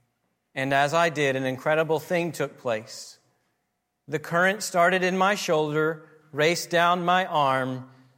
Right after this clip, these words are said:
sprang into our joined hands, and then his healing warmth seemed to flood my whole being, bringing tears to my eyes.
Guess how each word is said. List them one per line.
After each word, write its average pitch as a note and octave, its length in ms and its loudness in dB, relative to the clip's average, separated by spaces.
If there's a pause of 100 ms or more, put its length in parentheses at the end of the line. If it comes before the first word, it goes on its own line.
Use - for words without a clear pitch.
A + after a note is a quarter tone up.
(120)
sprang F3 680 0
into E3+ 360 -2
our D3 220 4
joined D#3 480 0
hands, A2+ 640 -8 (840)
and C#3 180 -2
then D3+ 180 2
his D3+ 240 -4
healing E3 440 0
warmth C3 440 -2
seemed C#3+ 360 -4
to D3 80 -6
flood C#3+ 440 0
my C#3 160 0
whole D3 280 -2
being, A#2+ 520 -8 (880)
bringing C3 440 -4
tears C#3+ 500 -4
to C#3+ 120 -10
my B2 260 -6
eyes. G#2 480 -12